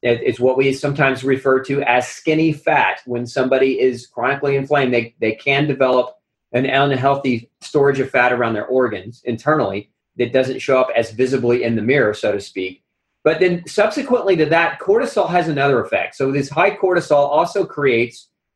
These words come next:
and disrupts your body's ability to build lean muscle tissue.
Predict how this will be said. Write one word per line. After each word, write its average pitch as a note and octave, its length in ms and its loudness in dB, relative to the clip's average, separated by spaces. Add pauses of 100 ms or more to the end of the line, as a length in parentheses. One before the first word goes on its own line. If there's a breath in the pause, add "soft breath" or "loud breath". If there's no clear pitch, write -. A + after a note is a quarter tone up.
(100)
and D3 220 0
disrupts C3 840 0 (320)
your D#3+ 220 0
body's E3 340 2
ability A#2+ 680 0 (240)
to E3 140 -4
build D#3 580 2 (100)
lean C#3+ 640 0
muscle A#2+ 760 0
tissue. C3+ 500 0